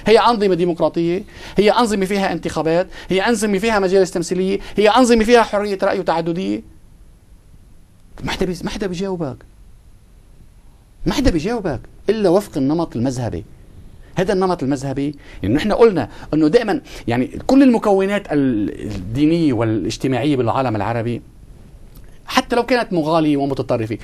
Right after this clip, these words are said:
يعني المسيحي إذا تطرف ما في مشكلة، الدرزي إذا تطرف ما في مشكلة، الشيعي إذا تطرف ما في مشكلة، لأنه العباءة ال-، الكبرى هي العباءة السنية.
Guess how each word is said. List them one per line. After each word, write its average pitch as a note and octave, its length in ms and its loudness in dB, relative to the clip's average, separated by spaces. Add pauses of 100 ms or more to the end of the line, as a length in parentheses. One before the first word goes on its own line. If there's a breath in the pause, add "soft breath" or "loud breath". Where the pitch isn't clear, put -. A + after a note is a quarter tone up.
(240 loud breath)
يعني A3 160 0
المسيحي A3 400 -4
إذا E3+ 140 -2
تطرف D#3+ 520 -4
ما C3 60 -4
في A2 100 -10
مشكلة، - 300 -12 (800 loud breath)
الدرزي G#3 380 0
إذا F3 120 0
تطرف F3 360 -2
ما C3+ 60 -4
في A2 100 -8
مشكلة، F#2 340 -10 (220 loud breath)
الشيعي C#4+ 360 4
إذا F#3+ 120 0
تطرف F#3+ 280 0
ما D3 80 -4
في - 120 -8
مشكلة، - 280 -8 (300 loud breath)
لأنه D3+ 440 2
العباءة C#3 680 0 (220)
ال-، A#2+ 120 0 (260)
الكبرى D3 360 2
هي D3 140 0
العباءة A2+ 300 -4
السنية. F#2 600 -8